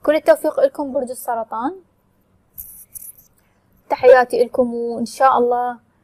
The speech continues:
الشهر يعدي عليكم بخير وسلامة،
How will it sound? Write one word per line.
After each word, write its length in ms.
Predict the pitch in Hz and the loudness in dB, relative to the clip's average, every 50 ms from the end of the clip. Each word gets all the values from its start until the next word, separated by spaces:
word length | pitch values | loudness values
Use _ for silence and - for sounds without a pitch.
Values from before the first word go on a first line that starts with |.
| _ _ _ _ - | _ _ _ _ -16
الشهر 360 | 247 - - 277 240 240 240 | -14 -8 -8 -6 -6 -4 -6
يعدي 300 | 233 226 202 214 208 202 | -6 -6 -8 -6 -6 -6
عليكم 480 | 208 196 226 226 226 - - 226 226 220 | -6 -6 -6 -8 -8 -10 -14 -16 -14 -16
بخير 340 | 208 - - 233 226 226 220 | -16 -14 -12 -10 -10 -10 -12
وسلامة، 640 | 208 - - 226 214 220 214 214 208 226 262 | -12 -10 -10 -10 -10 -10 -10 -12 -12 -12 -14